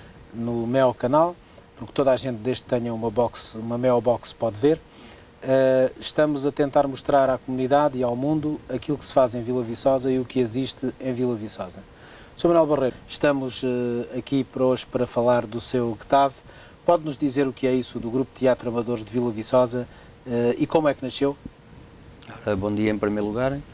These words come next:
Speaker 2: Eh, agradeço também a vossa, o vosso convite e, e irei falar em, dentro dos meus conhecimentos sobre o Grupo Teatro de Amadores de Vila Viçosa.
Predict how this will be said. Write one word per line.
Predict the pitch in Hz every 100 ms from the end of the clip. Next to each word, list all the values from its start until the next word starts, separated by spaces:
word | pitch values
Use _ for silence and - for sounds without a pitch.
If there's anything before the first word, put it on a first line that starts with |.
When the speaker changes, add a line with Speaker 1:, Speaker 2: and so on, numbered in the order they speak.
| - - -
Speaker 2:
Eh, | 101 101 101 90 92
agradeço | 90 98 101 98
também | 98 95 101
a | 95
vossa, | 104 98 92 90 78 76 - - - -
o | - 82
vosso | 90 -
convite | 104 101 107 107 104 - -
e, | 95 92 90 87 80 85 - - - - - - -
e | 85 87
irei | 90 90
falar | 80 80 85 80
em, | 82 - - - - - - -
dentro | - 76 82 82
dos | 80 82
meus | 90 82
conhecimentos | - 90 80 90 90 87 92 - - - - - - - -
sobre | - 87 85
o |
Grupo | 82 82
Teatro | - 87 82 85
de | 85
Amadores | 85 82 80
de | 80
Vila | 80
Viçosa. | 78 73 67 60